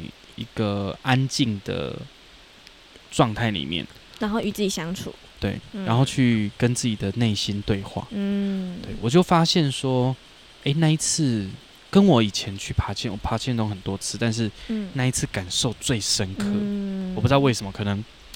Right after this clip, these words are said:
Speaker 1: 那个时空背景不太一样。像我以前想过一个问题哦，我说
Speaker 2: 我想说，你为什么要转过去看着溪流？
Speaker 1: 我说这些水，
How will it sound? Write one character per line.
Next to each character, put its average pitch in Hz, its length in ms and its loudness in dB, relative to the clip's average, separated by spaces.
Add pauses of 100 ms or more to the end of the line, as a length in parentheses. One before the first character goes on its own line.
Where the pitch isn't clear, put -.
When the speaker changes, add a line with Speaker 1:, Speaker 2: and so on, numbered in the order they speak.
(400)
Speaker 1:
那 139 100 -4
个 113 80 -2
时 - 180 0
空 117 160 -2
背 120 100 2
景 95 200 -4
不 - 80 -10
太 104 120 -4
一 92 100 -8
样。 92 180 -8
像 180 100 4
我 139 80 6
以 117 40 4
前 107 140 -4
想 104 160 -4
过 123 120 0
一 - 20 2
个 110 80 -2
问 113 140 -2
题 - 180 -10
哦， 110 80 -10 (160)
我 113 80 -8
说 131 260 -2 (460)
Speaker 2:
我 233 60 -10
想 202 180 -4
说， 208 80 2
你 214 80 0
为 202 80 2
什 214 60 2
么 185 100 0
要 190 80 0
转 180 240 -4
过 190 100 -2
去 196 120 -2
看 190 160 -4
着 175 80 -4
溪 180 320 -6
流？ 175 100 2
Speaker 1:
我 - 0 -
说 151 140 2
这 175 180 10
些 170 180 6
水， 110 460 2